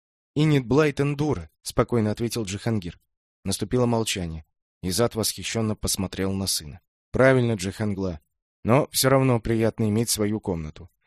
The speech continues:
А теперь, молодой человек, пора решить, какого цвета стены ты хочешь".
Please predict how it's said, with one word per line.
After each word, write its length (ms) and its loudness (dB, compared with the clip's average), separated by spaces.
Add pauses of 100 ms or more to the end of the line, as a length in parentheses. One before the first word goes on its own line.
(160)
А 80 -4
теперь, 280 2
молодой 360 2
человек, 460 -6 (240)
пора 260 4
решить, 380 -2
какого 320 2
цвета 380 0
стены 340 0
ты 140 -4
хочешь". 460 -8